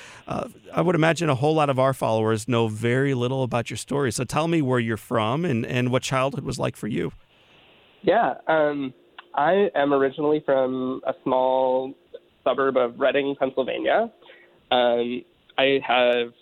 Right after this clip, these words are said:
Speaker 2: an older sister and two amazing parents and grew up really close to my cousins, my grandparents. And,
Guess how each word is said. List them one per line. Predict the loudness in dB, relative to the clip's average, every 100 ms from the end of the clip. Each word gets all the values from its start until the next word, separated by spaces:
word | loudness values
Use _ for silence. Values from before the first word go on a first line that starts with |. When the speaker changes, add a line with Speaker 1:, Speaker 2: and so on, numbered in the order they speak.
| -4
Speaker 2:
an | -2
older | -2 -4 -6
sister | -6 0 2 4
and | 2 2 0 -6 -4
two | 0 0
amazing | 0 -2 -2 -4 -2
parents | 0 2 2 0 -6
and | 0 2 2 -2 -4 -8
grew | -2 2 2
up | 2
really | 0 0
close | 0 0 0 -8 -8 0
to | 2 2 0 0
my | 0
cousins, | 0 0 0 -2 -4 -4
my | -4
grandparents. | -2 -2 -2 0 0 0 -4 -6
And, | -2 0 -2